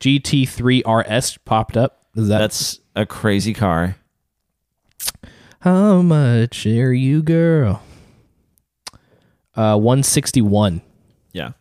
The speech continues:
Speaker 1: And this thing looks nice.
Speaker 2: Yeah, they're, they're fire. Now, that same
Speaker 1: Three point two seconds, uh, zero to sixty.
Speaker 2: Uh-huh.
Speaker 1: Wow.
Speaker 2: Uh-huh.
Speaker 1: So this car, this is a brand new Porsche,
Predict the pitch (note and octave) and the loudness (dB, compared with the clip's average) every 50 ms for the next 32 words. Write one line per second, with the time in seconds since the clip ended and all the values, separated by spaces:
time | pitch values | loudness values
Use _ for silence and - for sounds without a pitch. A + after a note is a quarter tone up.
0 | _ _ _ - G2+ G2 G#2 A#2+ B2 - - B2 A2 G2+ F2 - - - - - | _ _ _ -6 -4 -2 0 0 -2 -2 -2 -2 -2 -2 -2 -4 -8 -14 -18 -16
1 | - - C2+ B1+ C2+ C#2 B1 G1+ G1+ - - - - - - - _ _ _ _ | -14 -14 -12 -12 -12 -14 -14 -14 -16 -18 -18 -18 -18 -20 -20 -20 _ _ _ _
2 | _ _ _ _ - - - - C2+ D#2 F2 E2+ - - - - D#2+ E2 - - | _ _ _ _ -12 -10 -10 -10 -8 -6 -6 -6 -6 -8 -8 -6 -6 -6 -4 -4
3 | F3+ D2+ D2 - - - - - _ G#2 B2 B2 G#2+ F#2+ F2+ F2+ - - G2+ A2+ | -4 -4 -4 -6 -12 -20 -20 -16 _ -2 0 2 2 2 0 -2 -2 -2 -2 -2
4 | G#2 - - C3 C#3+ D#3+ E3 D#3+ C#3+ - - - D3 C#3 C3+ - - - C#3+ C3+ | -2 0 2 2 4 4 4 2 0 -2 -2 0 0 0 0 0 -2 0 0 2
5 | B2 - - - B2 A#2 - A#2 G#2 G2 F#2+ - - - - - _ _ _ _ | 2 0 0 0 0 0 0 0 -2 0 -2 -2 -4 -6 -8 -12 _ _ _ _
6 | A#2 G#2+ G#2 G2+ G2 F#2 F#2+ G2 G#2+ A2 G#2 G2+ - - G2 - - F2+ F2 - | -4 -2 0 0 0 0 0 0 0 0 0 0 -2 -4 -4 -4 -6 -8 -8 -8
7 | _ _ _ _ _ - G2+ F#2+ F#2 B2 D3+ - - _ _ - E2+ G2 E3 B2+ | _ _ _ _ _ -4 -4 -2 0 0 -2 -2 -6 _ _ -4 0 0 2 2
8 | - - - - - F2+ F#2 F#2 - - A2+ C3+ - - _ _ _ _ _ _ | 0 -2 -4 -6 -6 -4 -4 -2 0 0 0 0 -2 -4 _ _ _ _ _ _
9 | _ _ _ _ _ - - A#2+ A2+ C#3+ E3 - - F#3 C3+ F2 C3 D#3 F3+ F#3+ | _ _ _ _ _ -8 -4 0 2 2 2 2 2 0 2 4 2 2 2 2
10 | D#3 C3 A#2 A#2+ B2 B2 C3 C#3 C#3+ C#3 B2 - - C3 A2+ G#2 F#2+ - - | 2 2 2 2 2 2 4 4 2 2 0 0 0 2 2 2 0 -2 -4